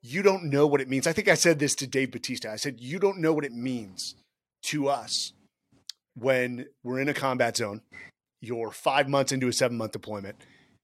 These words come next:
And unfortunately, we had, uh, the, you, you've probably heard this term, the Haji copies, which is somebody pirating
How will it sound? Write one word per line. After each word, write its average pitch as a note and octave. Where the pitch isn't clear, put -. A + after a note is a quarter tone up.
And A#2
unfortunately, C3
we A2+
had, A2+
uh, G#2+
the, A2
you, B2
you've B2
probably B2
heard B2+
this A2
term, B2+
the A2
Haji A#2+
copies, C3
which -
is A2+
somebody B2+
pirating D#3